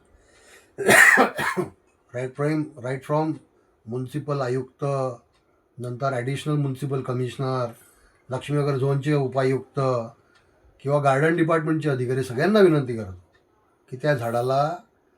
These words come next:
त्याचा श्वास मोकळा करा, त्याला जगू द्या. असे जे बाकीचे पण झाडं असतील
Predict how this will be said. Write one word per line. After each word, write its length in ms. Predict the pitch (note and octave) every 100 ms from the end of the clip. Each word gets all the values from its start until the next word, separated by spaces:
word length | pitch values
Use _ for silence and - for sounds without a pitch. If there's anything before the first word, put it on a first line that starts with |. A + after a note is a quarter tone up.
| _
त्याचा 180 | A#2 A2+ C#3
श्वास 400 | - C3+ C#3+ C#3+
मोकळा 340 | B2+ A#2 C3
करा, 280 | B2 A#2 G2 - _ _ _ _ _ _ -
त्याला 200 | C#3 D3+
जगू 380 | B2 C#3+ D#3+
द्या. 240 | F#3+ D3+ - - _ _ _ _ _ _ _ _ -
असे 640 | B2 - D#3+ F3 F#3+ F#3 - _ - A2+
जे 160 | C#3
बाकीचे 460 | D#3+ B2 - E3 G#3+
पण 200 | G3 F#3+
झाडं 320 | C3 B2+ C3
असतील 420 | A#2+ - D3 D#3+